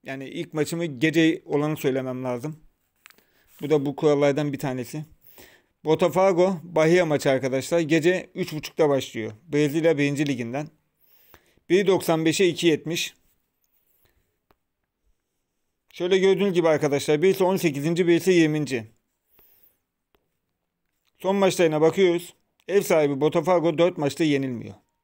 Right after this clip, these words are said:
Deplasmansa son beş maçta kazanamıyor. Dördünü yenilmiş, bir beraberlik var.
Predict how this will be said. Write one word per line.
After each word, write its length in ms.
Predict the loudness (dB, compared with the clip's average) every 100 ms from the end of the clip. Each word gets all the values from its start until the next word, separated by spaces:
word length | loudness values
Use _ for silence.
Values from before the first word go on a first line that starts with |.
| _ _
Deplasmansa 600 | -12 -4 -4 -2 -2 -2 -4
son 280 | -4 -2
beş 180 | 0 0
maçta 300 | 0 -2 -4
kazanamıyor. 580 | -4 -4 -4 -4 -8 -12 -16 _ 0
Dördünü 320 | 0 2 0
yenilmiş, 400 | -2 -2 -6 -6
bir 120 | -4
beraberlik 540 | 0 0 -2 -4 -8 -10
var. 140 | -12